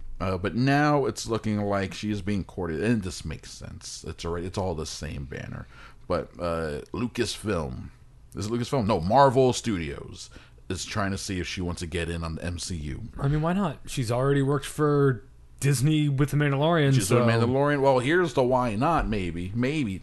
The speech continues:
Speaker 1: All about scheduling, what she wants to do. She's currently developing still,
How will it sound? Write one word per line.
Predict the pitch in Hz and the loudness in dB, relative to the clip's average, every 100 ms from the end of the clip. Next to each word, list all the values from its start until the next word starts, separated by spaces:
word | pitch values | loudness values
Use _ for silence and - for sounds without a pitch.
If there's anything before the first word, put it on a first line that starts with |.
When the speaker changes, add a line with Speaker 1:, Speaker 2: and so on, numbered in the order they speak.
| - | -2
Speaker 1:
All | 117 | 2
about | 135 139 | 4 2
scheduling, | - 160 165 135 120 | 2 0 2 2 2
what | 123 | 0
she | - | 0
wants | 139 135 127 | 0 0 0
to | |
do. | 117 147 160 135 123 - - - - | -2 2 2 2 -2 -8 -18 -20 -16
She's | - 127 107 | -4 -2 -2
currently | - 156 185 120 | 0 0 2 2
developing | 98 98 95 101 101 98 | 0 0 0 0 -2 -4
still, | 95 - 101 101 107 | -4 -2 0 0 -2